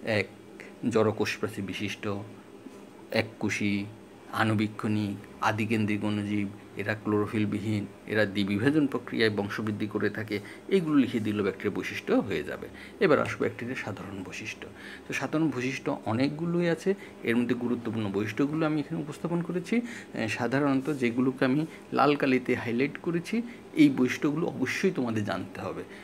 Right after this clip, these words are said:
যে ব্যাকটেরিয়া সাধারণত আণুবীক্ষণিক, এটা আমরা জানি, এরা এককোষী, এটাও জানি, এরা প্রোক্যারিওটিক। তবে important তথ্য হচ্ছে bacteria কোষের রাইবোজোম হচ্ছে সেভেন্টি এস,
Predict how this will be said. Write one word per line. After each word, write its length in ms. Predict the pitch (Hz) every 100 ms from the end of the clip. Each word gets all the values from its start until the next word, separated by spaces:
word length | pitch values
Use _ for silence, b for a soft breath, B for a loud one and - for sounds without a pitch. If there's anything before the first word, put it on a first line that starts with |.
| B - 117
যে 180 | 107 107
ব্যাকটেরিয়া 440 | 104 117 - 139 123
সাধারণত 320 | 113 156 160
আণুবীক্ষণিক, 580 | 135 117 123 - 123 120
এটা 160 | -
আমরা 160 | 120 120
জানি, 360 | 117 117 120 120 B B
এরা 180 | 107 117
এককোষী, 380 | 117 - 107 107
এটাও 200 | 107 120
জানি, 220 | 117 117
এরা 160 | 110 113
প্রোক্যারিওটিক। 640 | - 113 113 120 135 214 B -
তবে 160 | 120 107
important 500 | 113 117 190 202 156
তথ্য 200 | - 127
হচ্ছে 180 | 117 113
bacteria 420 | 110 - 120 113
কোষের 360 | 113 113 190 262 B B -
রাইবোজোম 360 | 113 104 104 110
হচ্ছে 180 | 107 104
সেভেন্টি 680 | - 104 110 110 160 170
এস, 260 | 208 233